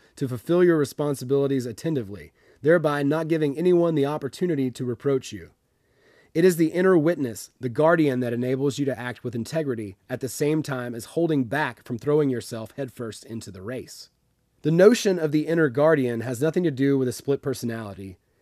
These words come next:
It is the part of yourself that stands in the background and observes what you are doing and how you are doing it.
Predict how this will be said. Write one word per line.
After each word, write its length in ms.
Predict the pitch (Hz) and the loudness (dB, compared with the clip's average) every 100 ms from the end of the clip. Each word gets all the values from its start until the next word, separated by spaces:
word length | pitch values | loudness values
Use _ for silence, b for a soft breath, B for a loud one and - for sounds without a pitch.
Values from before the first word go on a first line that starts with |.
| - | -2
It 80 | 156 | 2
is 100 | 156 | 2
the 80 | 156 | 0
part 240 | - 202 | 4 4
of 80 | 202 | 4
yourself 420 | 185 - 160 151 | 0 2 0 0
that 120 | 143 | -4
stands 380 | - 156 156 139 | -4 0 0 0
in 60 | 139 | -2
the 60 | |
background 600 | 113 143 147 123 113 113 | -2 -2 -4 -6 -8 -8
and 80 | 110 | -6
observes 480 | 123 113 151 160 143 | -4 2 4 4 2
what 140 | 135 | -4
you 120 | 123 120 | -2 -4
are 80 | |
doing 460 | 107 139 151 113 110 | -4 -2 -2 -2 -8
and 120 | 123 | -10
how 200 | 104 120 | -8 -6
you 140 | 135 127 | -6 -6
are 80 | 107 | -6
doing 320 | 104 151 107 | -2 -2 -4
it. 220 | - - | -10 -20